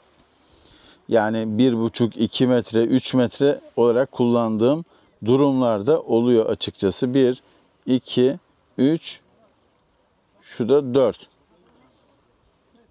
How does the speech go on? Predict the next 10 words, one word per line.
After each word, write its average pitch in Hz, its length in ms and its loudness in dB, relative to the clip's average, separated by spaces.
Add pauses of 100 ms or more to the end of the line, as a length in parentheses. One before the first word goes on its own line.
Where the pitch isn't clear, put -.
(1500)
Evet. 90 260 2 (1300)
Buradan 113 460 0
da 117 180 0 (420)
misinamızı 117 720 -2 (800)
bağladık. 120 580 2 (520)
Biraz 202 360 2
daha 131 200 2
hızlandıralım. 104 840 -2
Sizi 123 320 -6
sıkmayalım. 110 600 0